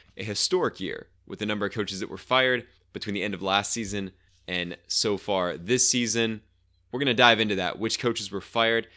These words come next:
and more importantly, how did their teams perform after coaches were replaced? I'm gonna be joined on this week's Stat Chat by Isha from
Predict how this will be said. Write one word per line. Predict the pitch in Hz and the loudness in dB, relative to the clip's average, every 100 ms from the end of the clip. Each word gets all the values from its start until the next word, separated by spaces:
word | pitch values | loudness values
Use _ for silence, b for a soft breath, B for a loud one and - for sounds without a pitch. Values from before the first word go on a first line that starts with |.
| b | b
and | - 110 | -6 -4
more | 151 180 | -2 -4
importantly, | - 156 120 101 | -4 -2 0 -2
how | - 131 151 | 2 4 4
did | 170 135 | 4 0
their | 127 127 | 0 -2
teams | - 139 127 113 - | -6 -4 -4 -4 -6
perform | 107 - - 123 104 85 78 _ _ _ | -10 -12 -6 -2 -2 -4 -8 _ _ _
after | 117 131 135 - 95 82 - _ _ _ - | 4 6 4 -2 -4 -4 -8 _ _ _ -10
coaches | - 120 107 87 | -2 -2 -2 -6
were | 95 82 | -4 -4
replaced? | 80 90 62 - - - _ _ _ - | -6 -8 -6 -4 -6 -6 _ _ _ 2
I'm | 143 | 4
gonna | 175 | 4
be | 143 | 2
joined | 127 135 120 | 4 4 4
on | 117 | 4
this | 127 - | 2 2
week's | 117 - | 0 2
Stat | 127 113 | 4 4
Chat | - 101 85 | 2 0 0
by | 101 90 | 0 0
Isha | 123 117 107 95 | -2 0 0 0
from | - 104 95 | 0 0 -2